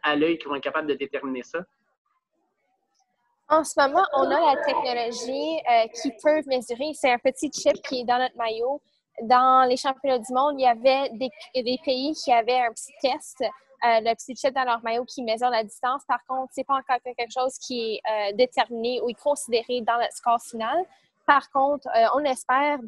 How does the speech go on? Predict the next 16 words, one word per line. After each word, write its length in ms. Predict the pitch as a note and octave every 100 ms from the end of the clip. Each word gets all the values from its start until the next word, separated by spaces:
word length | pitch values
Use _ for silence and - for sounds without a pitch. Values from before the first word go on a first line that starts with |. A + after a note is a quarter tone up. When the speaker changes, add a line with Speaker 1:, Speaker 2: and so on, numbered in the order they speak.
| B3
Speaker 2:
l'avoir 360 | A#3 A#3 A#3 A#3+
peut-être 320 | B3 C4 C4
après 220 | A#3+ B3+
les 100 | A#3+
Jeux 140 | A#3 A#3
olympiques 360 | A3 A3+ C4
de 80 | A#3 -
Tokyo 500 | B3 - - C4+ C4+
ou 60 |
dans 80 | B3
les 100 | A#3
prochaines 380 | - B3+ C4 A#3+
années 240 | A3+ A#3 B3
qui 100 | -
s'en 220 | A#3+ A3
viennent, 380 | G#3 A3+ A#3+